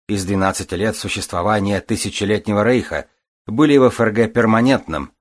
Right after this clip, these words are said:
почти привычным явлением. Но дискуссия, происходившая в восемьдесят шестом, восемьдесят седьмом годах и получившая название «Спор историков», занимает в истории исторической мысли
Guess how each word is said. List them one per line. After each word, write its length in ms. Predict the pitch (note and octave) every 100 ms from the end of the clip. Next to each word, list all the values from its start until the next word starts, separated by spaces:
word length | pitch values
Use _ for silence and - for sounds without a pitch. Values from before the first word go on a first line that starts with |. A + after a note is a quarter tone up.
| _
почти 340 | F#2 - -
привычным 480 | F#2+ G2 G2+ - G#2+
явлением. 560 | G2+ G#2+ A#2+ E2 C#2 - _ _ _ _ _ _ -
Но 140 | A2
дискуссия, 680 | A#2 - - F#3 - F2+ D#2+
происходившая 800 | G#2 - G#2+ A2+ A2+ A2+ G#2+ G2
в 120 | F2+
восемьдесят 500 | F2+ A3 G2+ G3 G2+
шестом, 500 | - - - B2+ D#2+
восемьдесят 480 | F#2+ F#2 G#2 - G2
седьмом 300 | G#2 G2+ G2+
годах 400 | G#2+ G2+ E2+ - _ _ _ -
и 80 |
получившая 600 | G2+ G#2 G2 D3 A#2 A#2
название 640 | A2 G2+ A#2 A#2 A#2 G2 _ -
«Спор 500 | - - C3 C3 -
историков», 720 | B2 - C#3+ E2+ - E2 - _ _ -
занимает 600 | E2 G2 F2 F2+ F2+ D#2+
в 80 | E2+
истории 340 | - G#2+ E2+ D#2+
исторической 600 | - F#2 - F#2 - E2
мысли 460 | A#2+ B2+ A#2 -